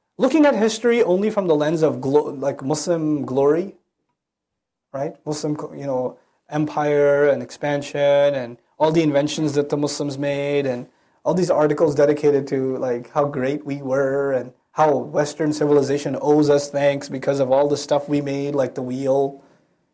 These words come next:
and chocolate and everything. If it wasn't for us, then it wouldn't would happen.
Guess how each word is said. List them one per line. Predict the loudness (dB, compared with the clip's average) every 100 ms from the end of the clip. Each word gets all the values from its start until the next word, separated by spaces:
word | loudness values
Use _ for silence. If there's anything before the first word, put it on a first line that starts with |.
| _
and | -12
chocolate | -6 -4 -4 -2 -2 -4 _ _ _ _ _ _ _ _ _ _ _ _ _ _ _
and | -6
everything. | -4 -2 -2
If | -4 -6
it | -4
wasn't | 2 2 2
for | 2 2
us, | 2 0
then | -2 0
it |
wouldn't | 2 2 0
would | 0
happen. | -2 -4